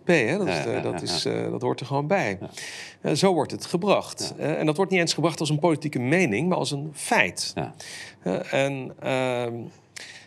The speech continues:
Speaker 1: dat is heel, heel opvallend.
Speaker 2: Ja, maar jij,
Speaker 1: Eh,
Speaker 2: jij zegt, eh, mensen hebben de,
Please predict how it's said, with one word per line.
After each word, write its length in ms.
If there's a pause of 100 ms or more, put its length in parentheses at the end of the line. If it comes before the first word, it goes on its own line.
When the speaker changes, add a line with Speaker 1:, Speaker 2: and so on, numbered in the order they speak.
(100)
Speaker 1:
dat 560
is 300
heel, 300
heel 180
opvallend. 720
Speaker 2:
Ja, 140
maar 140
jij, 160
Speaker 1:
Eh, 60
Speaker 2:
jij 120
zegt, 260
eh, 260
mensen 340
hebben 440
de, 360